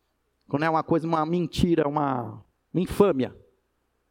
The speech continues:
Ela fala assim que ela ora pro anjo do estacionamento, que ela vai pro shopping, ela ora, Senhor, abre uma vaga pra mim.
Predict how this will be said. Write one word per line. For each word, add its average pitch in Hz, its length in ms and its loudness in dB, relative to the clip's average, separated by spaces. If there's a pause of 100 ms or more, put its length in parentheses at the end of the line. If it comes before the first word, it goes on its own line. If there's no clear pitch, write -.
(560)
Ela 165 180 2
fala 202 200 0
assim 202 140 -4
que - 80 -2
ela 220 200 4
ora 240 240 2
pro 220 200 4
anjo 262 360 2
do 247 200 0
estacionamento, 196 840 -2
que 160 100 -2
ela 165 100 2
vai 175 140 2
pro 175 160 -4
shopping, 180 360 2
ela 175 100 2
ora, 160 80 0
Senhor, 226 360 0 (140)
abre 339 260 0
uma 302 200 0
vaga 180 360 0
pra 156 200 -2
mim. 123 200 -4